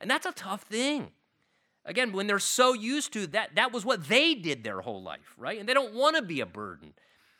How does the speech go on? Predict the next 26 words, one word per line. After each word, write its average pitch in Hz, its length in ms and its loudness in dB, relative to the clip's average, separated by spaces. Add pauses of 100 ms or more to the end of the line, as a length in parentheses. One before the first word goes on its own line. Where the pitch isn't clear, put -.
(120)
And 233 100 -6
so 294 100 2
there's 294 200 0
a 302 40 2
complexity 294 920 -2
to 214 120 -2
all 170 380 0
of 127 180 -6
this, 120 280 -6
and 220 80 -4
it's 202 140 -6
difficult 233 640 -4
to 185 80 -8
navigate 226 800 -2 (380)
how 233 240 4
to 247 180 0
render 254 500 2
that 160 300 0
care 156 280 0
to 151 160 -6
the 147 220 -6
aging 135 400 -6
relative 120 580 -6
and 123 140 -10
the 156 60 -8
complexities 214 1080 -4